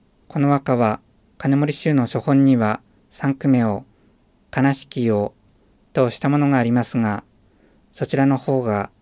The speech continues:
初めの一歩を踏み出しやすいかもしれません。つまりは、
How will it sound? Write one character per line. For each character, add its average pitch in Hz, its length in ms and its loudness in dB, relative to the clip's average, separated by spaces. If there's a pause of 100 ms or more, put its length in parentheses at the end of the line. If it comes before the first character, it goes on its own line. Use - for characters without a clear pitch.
(320)
初 131 220 -2
め 139 80 4
の 143 100 4
一 147 80 0
歩 127 360 0
を 104 60 0
踏 - 160 -4
み 127 60 2
出 131 100 4
し - 160 -4
や 135 80 2
す - 140 -4
い 139 80 0
か - 120 -2
も 120 120 2
し 110 140 -6
れ 113 80 0
ま 107 120 -2
せ 110 220 -4
ん。 98 160 -6 (1200)
つ - 140 -4
ま 143 100 4
り 120 140 -2
は、 104 260 -4